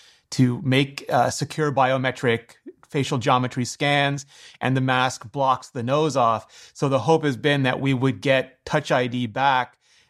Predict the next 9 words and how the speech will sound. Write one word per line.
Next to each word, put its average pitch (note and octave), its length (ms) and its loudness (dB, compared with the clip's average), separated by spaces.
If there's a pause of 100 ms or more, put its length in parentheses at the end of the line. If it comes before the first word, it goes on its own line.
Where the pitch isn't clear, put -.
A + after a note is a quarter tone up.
(120)
at C3+ 160 -2
least E3+ 220 0
as C3+ 100 -2
an C#3 80 0
alternative, C3 580 0
sooner D3+ 380 -2
rather B2+ 340 2
than A#2+ 220 -4
later. C3+ 460 0